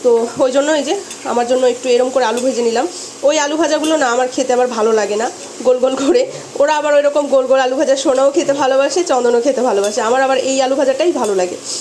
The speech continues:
তো যাই হোক, ভাজা হয়ে গেছে আলু, চলো খেয়ে নেব। বেশ মচমচে করে ভেজে নিয়েছি।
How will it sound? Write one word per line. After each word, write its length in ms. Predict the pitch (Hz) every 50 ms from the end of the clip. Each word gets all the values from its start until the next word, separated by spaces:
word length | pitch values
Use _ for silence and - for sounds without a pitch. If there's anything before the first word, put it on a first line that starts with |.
| - - - - - -
তো 80 | 285
যাই 140 | 262 269 262
হোক, 120 | 285 339 294
ভাজা 240 | - 262 233 226 269
হয়ে 180 | 269 277 247 262
গেছে 220 | 262 247 - -
আলু, 180 | 233 214 254 403 - - - - - - - - - - - - - - - - - - - - - - - - - - - - - - - - - - - - - - - - - - - - - - - - - - - - - - - - - - - - - - - - - - - - - - - - - - - - - - - - - - - - - - - - -
চলো 220 | 240 240 247 269 269
খেয়ে 240 | - - 254 233 233
নেব। 220 | 226 220 214 233 285 - - - - - - - - - - - - - - - - - - - - - - - - - - - - - - - - - - - - - - - - - - - - - 123 - - - - - - - 107 - - - - - - - - - - - - - - - - -
বেশ 200 | 269 269 - 285
মচমচে 460 | 254 254 269 269 - 285 285 302 294
করে 180 | 285 269 277
ভেজে 220 | 277 262 214 220 226
নিয়েছি। 440 | 226 214 208 208 208 - - 196